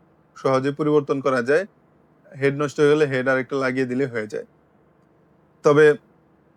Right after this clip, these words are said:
Canon একটু স্লো ব্রাদারের তুলনায়। Epson মোটামুটি চলমান, খুবই জনপ্রিয় বাংলাদেশে। যাকেই প্রিন্টারের কথা বলবেন, সেই বলবে, "Epson-এর প্রিন্টার নেন,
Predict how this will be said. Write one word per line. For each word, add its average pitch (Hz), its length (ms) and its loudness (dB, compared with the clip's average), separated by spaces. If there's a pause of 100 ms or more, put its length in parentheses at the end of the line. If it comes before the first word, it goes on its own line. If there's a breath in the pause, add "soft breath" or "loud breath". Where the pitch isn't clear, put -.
(920)
Canon 156 280 4
একটু 143 220 0
স্লো 175 460 4 (880)
ব্রাদারের 135 460 2
তুলনায়। 110 380 -2 (160)
Epson 147 440 -2 (800)
মোটামুটি 131 540 0 (100)
চলমান, 151 520 0 (300)
খুবই 139 160 0
জনপ্রিয় 139 480 0
বাংলাদেশে। 127 640 -4 (800)
যাকেই 131 400 -2
প্রিন্টারের 143 400 0
কথা 147 200 2
বলবেন, 170 380 -4
সেই 143 240 0
বলবে, 135 300 0
"Epson-এর 123 560 -8
প্রিন্টার 127 340 -10
নেন, 127 280 -4